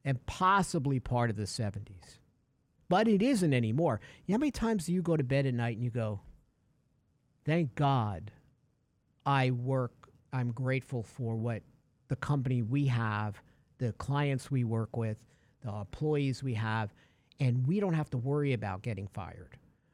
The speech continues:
It, like, in other words, our destiny is in our control, and there is a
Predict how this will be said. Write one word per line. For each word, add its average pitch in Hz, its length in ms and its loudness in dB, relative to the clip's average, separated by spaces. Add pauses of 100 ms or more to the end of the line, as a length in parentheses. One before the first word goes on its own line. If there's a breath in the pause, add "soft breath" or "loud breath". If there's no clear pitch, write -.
(160)
It, 170 200 0
like, 156 180 -2
in 170 80 0
other 196 120 2
words, 147 240 0
our 175 240 4
destiny 135 640 0
is 117 140 -4
in 113 160 -6 (200)
our 147 420 2
control, 120 760 -2
and 113 240 -4
there 190 200 -2
is 135 240 -4
a 113 120 -8